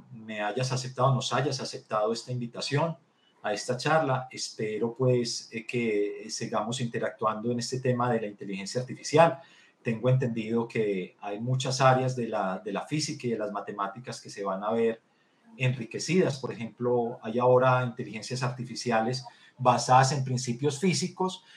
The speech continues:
y entrenadas con base en psicología infantil. Así como el bebé aprende, nace con cierta intuición física de qué es físicamente correcto o no, si a un bebé tú le pones un objeto al frente y después se lo quitas, el bebé se asombra porque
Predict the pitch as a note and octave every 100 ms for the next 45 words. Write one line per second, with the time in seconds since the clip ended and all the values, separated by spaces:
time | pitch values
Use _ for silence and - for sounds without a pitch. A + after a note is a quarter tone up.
0 | - - D3+ D3 C3+ C3+ C3+ C#3 D3 G#3
1 | - - C#3+ C3+ C3 B2+ E3 E3 D3 C3
2 | C3 C3 C3+ C3 B2+ C3 B2+ C#3+ - -
3 | C3 B2+ A#2 A3 G3 G2+ _ _ _ _
4 | C3+ C3 C3+ F#3 F3+ D#3+ C3 C3+ C3 C#3+
5 | F#3 D#3 - C3 C3 D3 D#3+ A#2+ G2 B2
6 | B2 F3+ - C#3 C3 C3+ C3 E3 E3 -
7 | B2+ C#3 B2+ F3 D3+ D#3+ - D3+ B2+ C3
8 | B2 B2 E3 C3+ - C3 B2+ A#2+ D3 -
9 | B2+ B2+ A#2+ - D#3 C#3 B2+ C3 - _
10 | _ - C#3+ C3+ C#3 E3+ F#3 - F3+ -
11 | F3+ E3+ F3+ F3 - F3 F3+ E3 E3+ E3
12 | D#3 E3+ C3+ - C3 E3 B2+ - C3 E3
13 | D3+ C3 B2 A#2+ A2+ D3+ - - B2+ A2
14 | A#2 - A#2